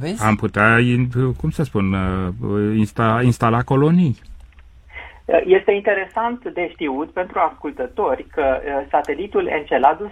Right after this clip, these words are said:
Speaker 3: se poate vedea cu un telescop nu foarte, foarte, foarte performant, un telescop de astronomi, dar puțin mai performant pe cel, decât cel pe care l-am eu în, în curte. Pentru că un telescop obișnuit, pe care îl putem cumpăra și care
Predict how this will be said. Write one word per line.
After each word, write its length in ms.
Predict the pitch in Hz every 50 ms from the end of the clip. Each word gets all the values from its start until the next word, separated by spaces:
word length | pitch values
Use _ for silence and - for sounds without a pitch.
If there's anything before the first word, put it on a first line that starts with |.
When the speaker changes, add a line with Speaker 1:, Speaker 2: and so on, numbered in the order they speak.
| -
Speaker 3:
se 60 | - 196
poate 460 | 196 - - 294 285 277 - 185 175
vedea 260 | 151 135 123 147 151
cu 200 | 165 170 - -
un 120 | 170 165 160 -
telescop 520 | - 156 143 143 139 - - - 170 165 - - - - 160 180
nu 200 | 202 208 202 -
foarte, 540 | - 180 151 147 - - - 127 120 - - - - - - - -
foarte, 280 | - 127 120 - -
foarte 320 | 135 - 143 127 - - 135
performant, 680 | - 147 143 139 - - 180 190 185 160 117 107 -
un 120 | - 170 165
telescop 480 | - 151 143 139 135 - - 156 147
de 60 | 139 131
astronomi, 720 | 135 143 - - - 151 127 113 113 123 135 160 196 226 - - - - - - - - - -
dar 220 | 185 190 190 185 - -
puțin 340 | - 196 196 - 262 247 226
mai 180 | 208 190 180 180
performant 520 | 185 165 160 - 165 143 151 160 156 156 - -
pe 80 | - 151
cel, 320 | 151 - 151 139 135 131 117
decât 300 | 127 151 139 - 151 -
cel 160 | - 160 135
pe 120 | - 147 139
care 240 | - 139 139 135
l-am 220 | 135 139 139 135 131
eu 160 | 131 131 127
în, 200 | 127 127 123 117 117 - -
în 160 | 131 131 135
curte. 480 | 135 - 185 156 127 - - 101 101 - - - - - - - - -
Pentru 320 | 131 139 143 - 151 151
că 160 | - - 139
un 160 | 147 175 196
telescop 480 | 190 202 180 180 - - - 233 233 -
obișnuit, 720 | 233 220 208 190 180 - - 180 180 175 180 175 135 -
pe 160 | - - 170
care 340 | 165 190 196 208 214 214 214
îl 80 | 233 226
putem 300 | 226 240 226 - 226 220
cumpăra 560 | - 196 185 - 175 160 160 160 143 131 139 156
și 80 | 156 -
care 200 | - 180 175